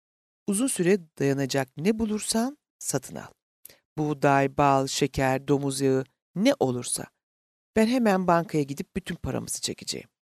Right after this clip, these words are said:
Annesi sonra Leo ve Anya'nın önünde diz çöküyor. "Burada yalnız başınıza kalıp bizim dönmemizi bekleyeceksiniz." Anya hemen sızlanmaya başlıyor.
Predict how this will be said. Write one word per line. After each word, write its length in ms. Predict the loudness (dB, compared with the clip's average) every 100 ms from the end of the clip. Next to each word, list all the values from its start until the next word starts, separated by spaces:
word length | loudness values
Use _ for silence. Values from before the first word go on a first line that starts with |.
| _ _ _ _ _ -2
Annesi 420 | 0 2 0 0
sonra 340 | -2 0 2 2
Leo 400 | 2 2 2 2
ve 100 | 0
Anya'nın 500 | -4 -2 -2 -4 -4
önünde 380 | -4 -4 -4 -6
diz 160 | -8
çöküyor. 520 | -8 -10 -10 -10 -12 _ _ _ _ _ _ _ _ -20 -20 _ _ _
"Burada 300 | 2 2 4
yalnız 500 | 4 2 0 -2 -4 -8 _ -2
başınıza 440 | -2 -2 -4 -2
kalıp 400 | -2 -2 -4 -4
bizim 300 | -6 -4 -2
dönmemizi 540 | 0 0 0 -4 -4 -4
bekleyeceksiniz." 960 | -6 -6 -8 -8 -8 -8 -12 -12 -14 -16 _ _ _ _ _ _ _ _
Anya 280 | -4 -2 -2
hemen 300 | -4 -4 -4
sızlanmaya 720 | -4 -6 -4 -2 -2 -4 -6
başlıyor. 480 | -6 -8 -10 -14 -16